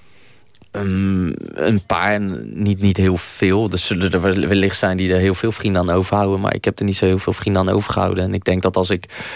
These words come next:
Steven op een ander moment was tegengekomen... dat het ook een, eh, vriend van me was geworden. Maar ik, ik denk dat ik, ja, een paar mensen uit de wielersport... die ik, eh, een warm hart toedraag. Maar of dat echt een hele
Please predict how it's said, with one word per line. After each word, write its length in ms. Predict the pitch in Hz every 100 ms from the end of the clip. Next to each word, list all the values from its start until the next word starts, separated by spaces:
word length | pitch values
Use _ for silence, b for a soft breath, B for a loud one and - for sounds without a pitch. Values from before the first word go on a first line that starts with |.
| B
Steven 380 | - 110 101 104
op 100 | 180
een 80 | -
ander 220 | 107 104
moment 260 | 98 98
was 160 | 92 95
tegengekomen... 560 | 104 98 95 101 95 95
dat 100 | 95
het 140 | 95
ook 120 | 104
een, 140 | 104 98
eh, 100 | 95
vriend 320 | - 98 92
van 140 | 101
me 80 | 101
was 160 | 95 -
geworden. 440 | 95 95 92 92 B B B B
Maar 120 | -
ik, 140 | 92 90
ik 360 | - 90 -
denk 180 | 98 87
dat 100 | 90
ik, 120 | 92 - - - - - -
ja, 200 | 107 95
een 100 | 101
paar 200 | 110 101
mensen 320 | 98 95 92
uit 100 | 92
de 80 | 98
wielersport... 540 | 98 92 - 95 90
die 180 | 92 90
ik, 160 | 90
eh, 180 | 98 98 101
een 160 | - 95
warm 260 | 98 92
hart 160 | 98 95
toedraag. 640 | - 104 98 87 - - - B B B B B B B
Maar 160 | -
of 120 | 98
dat 160 | - 87
echt 200 | - -
een 100 | 95
hele 640 | 95 95 92 92 95 104